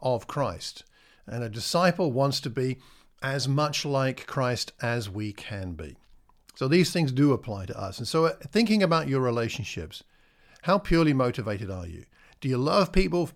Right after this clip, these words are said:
for love's sake or for what you may receive? Do you only attend meetings for what you're going to get, or are you there to give to other people? These are common questions we often ask each other, but they're important to reflect on every now and again.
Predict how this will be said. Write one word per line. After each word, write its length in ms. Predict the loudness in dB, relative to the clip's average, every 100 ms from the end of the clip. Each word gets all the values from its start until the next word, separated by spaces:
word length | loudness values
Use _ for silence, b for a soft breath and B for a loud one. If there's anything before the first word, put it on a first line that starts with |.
| _
for 120 | -4 0
love's 460 | 2 2 2 -2
sake 520 | -4 -2 0 -2 -6
or 100 | -8
for 160 | -4 -2
what 200 | -2 -2
you 140 | -4
may 220 | -4 -4 -6
receive? 480 | -6 -8 -10 -12 -20 b b b b b
Do 80 | -2
you 140 | 2
only 340 | 4 4 0 -2
attend 640 | -6 -6 0 2 4 2
meetings 400 | 0 -2 -2 -4
for 140 | -2
what 160 | -4 -4
you're 80 | -4
going 220 | -6 -6
to 60 | -8
get, 440 | -2 0 0 -6 b b b
or 160 | -4 0
are 100 | 0
you 140 | 0
there 220 | -2 -4 -4
to 120 | -8
give 300 | -8 -6 -6
to 160 | -8
other 200 | -8 -8
people? 400 | -10 -10 -12 -16 -6
These 220 | -2 0
are 40 |
common 320 | 0 2 2 2
questions 380 | 0 0 -2
we 80 | 0
often 300 | 0 0 0
ask 320 | 0 0 -4
each 220 | -8 -6 -4
other, 180 | -4
but 180 | -4 -4
they're 180 | -2 -2
important 580 | -2 2 2 2 -2 -6 B B B
to 140 | -6 -2
reflect 460 | -2 -2 -2 -2
on 100 | -4
every 180 | -4 -2
now 220 | -2 -2
and 80 | -2
again. 400 | -4 -4 -4 -6